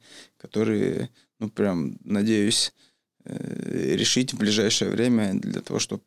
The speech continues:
показать проект. Немножко стыдно перед участниками, перед, э, всеми теми, кто ждал. Тут хочется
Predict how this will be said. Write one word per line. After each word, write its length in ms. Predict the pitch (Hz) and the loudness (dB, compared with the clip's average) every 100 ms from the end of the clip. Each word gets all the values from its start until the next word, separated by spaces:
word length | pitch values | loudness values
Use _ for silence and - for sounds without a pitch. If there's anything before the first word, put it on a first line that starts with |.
| _ | _
показать 440 | 98 120 117 107 | -4 0 0 -2
проект. 500 | - 101 113 123 - - - - _ - | -4 -2 -2 -2 -12 -18 -18 -20 _ -2
Немножко 540 | 107 110 - 92 - | 0 2 0 -4 -2
стыдно 420 | - - 120 87 | -4 2 2 2
перед 260 | - - 85 | -2 -4 -2
участниками, 640 | - 117 - - - - 131 | 0 2 2 -2 -2 -4 -4
перед, 400 | - 82 - - | 0 0 0 -4
э, 140 | - - | -6 -2
всеми 520 | 107 101 78 50 - | 0 2 2 -2 -2
теми, 240 | - 90 57 | -2 0 -2
кто 320 | - 55 50 | -4 -4 0
ждал. 380 | - 110 127 139 - - - - - _ | 0 2 2 -2 -10 -20 -20 -20 -20 _
Тут 160 | - - | -16 -6
хочется 600 | - - - 50 - | 0 2 2 0 -2